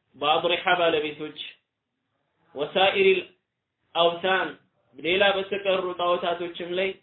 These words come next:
የተመካ ሰው ያው እንግዲህ ኢማን የሚባለው ነገር ከሱ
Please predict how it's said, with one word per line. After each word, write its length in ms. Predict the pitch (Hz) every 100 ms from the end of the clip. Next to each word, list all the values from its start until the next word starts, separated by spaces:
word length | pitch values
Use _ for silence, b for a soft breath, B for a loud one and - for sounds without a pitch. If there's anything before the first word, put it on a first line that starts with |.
| _ _ _ _ _ 120
የተመካ 560 | 147 160 165 170 170 170 160
ሰው 180 | - 175 170 - _ _ _ _ _ _ _ _ _ _ _ _ _ 131
ያው 200 | 143 151
እንግዲህ 320 | 151 151 151 139
ኢማን 320 | 160 160 160 160
የሚባለው 560 | 156 151 139 143 147 147
ነገር 320 | 151 160 165 - _ _ _ _ _
ከሱ 220 | 151 143